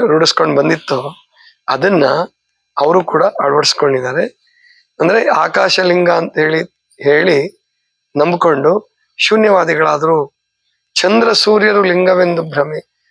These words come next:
ಭ್ರಮಣೆಯಲ್ಲಿ ತಿರುಗುತ್ತಿಪ್ಪರು ಹಲವರು. ಚಂದ್ರ ಸೂರ್ಯರು ದೇವರು ಅಂತ ತಿಳ್ಕೊಂಡು ಪೂಜೆ ಮಾಡಿ ಅವ್ರಿಗೆ ಅರ್ಘ್ಯ ಕೊಟ್ಟು ಮತ್ತೆ ಏನೆಲ್ಲ ಮಾಡಿ ಅವರು ಹತ-,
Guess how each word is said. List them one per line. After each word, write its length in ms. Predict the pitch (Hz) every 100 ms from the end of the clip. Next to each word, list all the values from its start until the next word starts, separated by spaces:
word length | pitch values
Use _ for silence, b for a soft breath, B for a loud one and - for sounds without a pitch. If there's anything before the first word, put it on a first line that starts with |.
| _ -
ಭ್ರಮಣೆಯಲ್ಲಿ 640 | 143 156 175 175 160 147 - _ _ _ -
ತಿರುಗುತ್ತಿಪ್ಪರು 720 | 170 180 170 - - 160 165
ಹಲವರು. 460 | 143 143 139 139 147 _ _ B B B B -
ಚಂದ್ರ 240 | 151 165 165
ಸೂರ್ಯರು 400 | - 165 160 160
ದೇವರು 240 | 156 156 156
ಅಂತ 140 | -
ತಿಳ್ಕೊಂಡು 460 | 156 151 147 147 175 202 _ b b b b -
ಪೂಜೆ 220 | 160 156
ಮಾಡಿ 360 | 151 147 160 175 208 _ _ _ _ _ _
ಅವ್ರಿಗೆ 460 | 139 143 143 139 143 143 - - _ _ _ 131
ಅರ್ಘ್ಯ 320 | 139 139 160
ಕೊಟ್ಟು 420 | 147 143 - 143 135 135 139
ಮತ್ತೆ 300 | - 147 139 135 135 b b b -
ಏನೆಲ್ಲ 500 | 139 160 170 170 180 180
ಮಾಡಿ 440 | 156 151 147 139 - _ _ _ _ _ -
ಅವರು 280 | 135 139 190 - - _ -
ಹತ-, 440 | - - 160 143